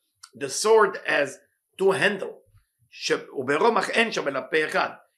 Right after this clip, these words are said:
In רומח, in spear, there is only, it's one, one thing. דהיינו דינים דמבטחה. So when it say, <clears throat> there is only one,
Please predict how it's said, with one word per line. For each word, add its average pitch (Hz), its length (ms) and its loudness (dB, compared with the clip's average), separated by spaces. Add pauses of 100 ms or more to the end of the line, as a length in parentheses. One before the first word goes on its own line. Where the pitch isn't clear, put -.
(160)
In 131 120 -8
רומח, 180 560 2 (240)
in 143 120 -8
spear, 214 600 2 (140)
there 151 140 -8
is 143 120 -8
only, 175 400 -4
it's - 180 -14
one, 160 440 -4
one 131 240 -6
thing. 175 280 -2 (680)
דהיינו 170 260 2
דינים 143 300 -6
דמבטחה. 160 600 2 (520)
So - 160 -12
when 135 160 -8
it 143 120 -8
say, 220 480 0 (720)
<clears throat> - 1400 -20
there 151 160 -4
is 139 220 -6
only 202 320 0
one, 160 500 -4